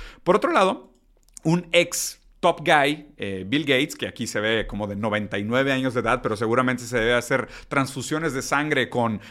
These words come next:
bebés malayos vendidos en el mercado negro en, en Deep Web, eh, aquí viéndose bastante, bastante decrépito, dijo, "No, la verdad es que yo no entiendo por qué ustedes quieren frenar esto. La verdad es que la ganancia que produce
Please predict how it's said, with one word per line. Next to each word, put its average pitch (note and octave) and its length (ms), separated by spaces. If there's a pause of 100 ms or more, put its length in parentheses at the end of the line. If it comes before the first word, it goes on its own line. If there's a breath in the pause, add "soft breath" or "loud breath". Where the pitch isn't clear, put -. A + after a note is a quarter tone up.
bebés A#2+ 400
malayos B2 640
vendidos B2 400
en A#2+ 60
el A2+ 60
mercado B2+ 360
negro B2 440
en, G#2 280
en G#2 160
Deep B2+ 180
Web, C3+ 260 (340 loud breath)
eh, A#2+ 200
aquí F3 240
viéndose E3 460
bastante, C3+ 440
bastante B2 360
decrépito, E3 480
dijo, D3 200
"No, - 360 (140)
la B2 100
verdad B2+ 160
es E3 80
que G#3+ 180
yo D#3 100
no G#3 120
entiendo G3+ 500 (200 loud breath)
por D3+ 120
qué - 80
ustedes G3+ 260
quieren G3+ 240
frenar E3 380
esto. A3 300
La A2 80
verdad A#2 160
es - 80
que F#3+ 80
la D3 100
ganancia C3+ 480
que C#3 120
produce A#2 540